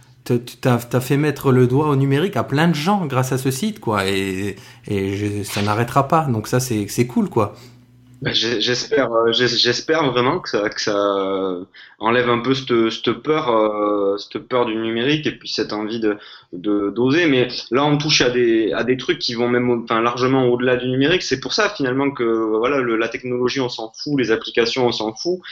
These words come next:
Speaker 2: parce que, parce que, ouais, c'est, c'est même, euh,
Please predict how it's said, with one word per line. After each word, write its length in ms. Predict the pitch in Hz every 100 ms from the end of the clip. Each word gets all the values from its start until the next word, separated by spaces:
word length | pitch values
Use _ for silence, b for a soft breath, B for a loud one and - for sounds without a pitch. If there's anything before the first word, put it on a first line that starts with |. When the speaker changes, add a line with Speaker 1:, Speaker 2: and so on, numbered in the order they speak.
| B B -
Speaker 2:
parce 200 | 117 117
que, 920 | - 117 110 107 104 104 101 98 95 95
parce 200 | 113 113
que, 100 | 117
ouais, 220 | 135 156 156 - 107 95
c'est, 220 | - 117
c'est 260 | 117 135 139
même, 200 | 165 160
euh, 420 | 139 127 120